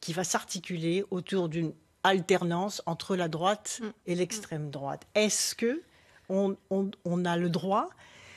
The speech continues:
Speaker 1: de laisser à la nouvelle génération un, une situation politique de cette nature ? Non. Et d'ailleurs, la nouvelle génération le sent bien, puisque
Speaker 2: Mm.
Speaker 1: ce sont eux qui se sont
Speaker 2: Qu'ils demandent le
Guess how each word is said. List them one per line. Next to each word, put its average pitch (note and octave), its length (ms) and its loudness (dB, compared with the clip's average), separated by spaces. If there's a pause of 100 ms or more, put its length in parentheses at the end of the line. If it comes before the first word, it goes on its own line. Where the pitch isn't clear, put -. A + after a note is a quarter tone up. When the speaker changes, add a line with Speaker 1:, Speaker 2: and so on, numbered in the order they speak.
(160)
Speaker 1:
de D3+ 120 4
laisser A3+ 400 4
à F#3+ 40 4
la F3+ 80 4
nouvelle F3 280 0
génération F3 800 -2 (720)
un, F#3+ 260 2 (120)
une E3+ 100 2
situation A3 520 0
politique F#3 600 -4
de F#3 100 2
cette F#3 320 0
nature ? E3+ 460 -2
Non. A#3+ 260 6 (300)
Et F#3+ 80 4
d'ailleurs, F#3+ 260 6
la F3+ 80 6
nouvelle E3+ 200 4
génération E3 440 0
le E3 220 4
sent F#3+ 220 0
bien, A#3 280 0 (120)
puisque G#3+ 240 2
Speaker 2:
Mm. E3+ 40 0
Speaker 1:
ce D#3+ 140 -2
sont E3 180 -2 (140)
eux A3+ 80 6
qui - 160 -4
se E3+ 100 -4
sont F3 140 -6
Speaker 2:
Qu'ils F#3+ 120 2
demandent A#3 220 6
le A3+ 80 4